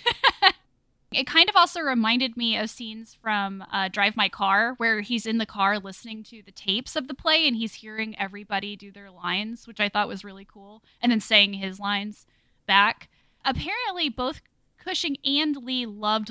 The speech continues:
Looney Tunes. Like, that was another thing that they, like, bonded over, and Lee would do impressions of Sylvester the Cat to make Cushing laugh on set. In fact, I think it's, it was Cushing's daughter that actually talked about this, that, that she remembered, like, him doing a good Sylvester the Cat impression.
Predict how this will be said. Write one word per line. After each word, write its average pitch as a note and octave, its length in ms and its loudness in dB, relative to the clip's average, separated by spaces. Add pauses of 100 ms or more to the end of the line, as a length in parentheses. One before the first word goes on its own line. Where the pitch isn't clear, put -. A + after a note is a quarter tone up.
Looney G3 260 -6
Tunes. F#3 380 -20
Like, G#3 140 -8
that A#3 100 2
was C4 140 -2
another A#3 320 -4
thing B3+ 220 -6
that A#3+ 120 -8
they, A3 140 -6
like, G3 240 -8
bonded G#3 400 -6
over, D#4+ 500 -8
and B3 300 -6
Lee A#3 160 -6
would B3 160 -10
do B3+ 120 -10
impressions A#3 760 -6
of G#3 160 -6
Sylvester G#3 560 -8
the G3 80 -8
Cat F#3+ 480 -2
to B3+ 80 -8
make G#3 380 -6 (180)
Cushing A3+ 420 -6
laugh F#3 440 -2
on G#3+ 200 -4
set. G3 440 -6 (320)
In A3+ 120 -2
fact, B3 200 4
I A#3 80 -2
think F#4+ 180 -8
it's, - 260 -4
it B3 80 -6
was A3 260 -6
Cushing's A#3+ 440 -8
daughter F#3+ 380 -4
that F#3 120 -8
actually F#3+ 300 -6
talked F#3 300 -10
about G3 240 -10
this, F3 220 -16
that, G#3 240 -8 (160)
that G#3+ 180 -6 (160)
she - 240 -12
remembered, G3 540 -10
like, F#3+ 200 -12
him G3+ 140 -8
doing F#3 280 -18
a F3+ 120 -20
good F#3+ 160 -14
Sylvester F#3+ 440 -10
the F#3 80 -18
Cat G3 340 2
impression. G3+ 720 -6